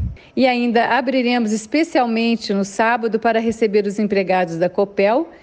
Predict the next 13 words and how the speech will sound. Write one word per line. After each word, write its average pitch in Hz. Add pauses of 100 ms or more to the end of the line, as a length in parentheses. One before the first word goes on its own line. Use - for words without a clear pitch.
(220)
e 302
comunidade. 294 (120)
Maiores 220
informações 254
pelo 277
e-mail 208
espacoenergia 208 (280)
ponto 226
museucopel 196
arroba 180
copel 208
ponto 247
com 294